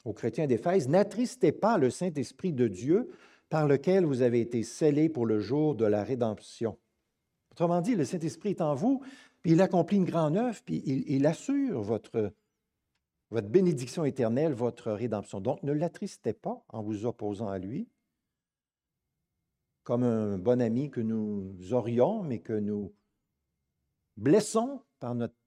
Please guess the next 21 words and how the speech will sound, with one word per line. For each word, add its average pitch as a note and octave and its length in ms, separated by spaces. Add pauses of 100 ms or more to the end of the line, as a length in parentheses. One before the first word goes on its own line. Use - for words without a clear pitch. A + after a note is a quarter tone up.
(200)
nos A2+ 140
paroles A2+ 800 (120)
inappropriées A#2 920
ou, G#2 260
ou G#2+ 220
cinglantes. A#2 920 (1120)
L'Esprit B2 300
Saint E3+ 160
est D#3 160
attristé. D#3+ 680 (1900)
S'il D3 380
voit D3+ 240
que F#3+ 160
lui, D3+ 380
il C3+ 100
vient C#3+ 220
vivre E3 320
en D3+ 120
nous E3+ 160
pour D3 300
nous, C3+ 260